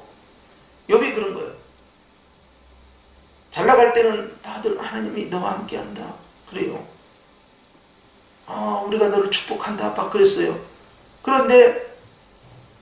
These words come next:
재산을 잃고 자녀를 잃고 건강을 잃으니까 주변 사람들이 "하나님이 너와 함께한 것 같지 않다." 심지어는 자기 아내조차도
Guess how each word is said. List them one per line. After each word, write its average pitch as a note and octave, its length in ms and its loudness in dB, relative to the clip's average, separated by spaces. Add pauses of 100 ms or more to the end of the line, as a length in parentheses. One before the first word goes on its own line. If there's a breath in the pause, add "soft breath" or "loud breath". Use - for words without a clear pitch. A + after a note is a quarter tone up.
(520)
재산을 F3 460 0
잃고 D3+ 640 -2
자녀를 D#3+ 480 0
잃고 - 440 -10
건강을 - 460 -4
잃으니까 C#3 360 -12 (1000)
주변 G3 240 0
사람들이 D#3 560 0 (320)
"하나님이 C4+ 800 -4
너와 F#3+ 240 2
함께한 G#3+ 320 2
것 G3 60 0
같지 G3+ 140 -4
않다." - 300 -8 (2750)
심지어는 A3 460 4
자기 F3+ 240 2
아내조차도 D#3 640 -2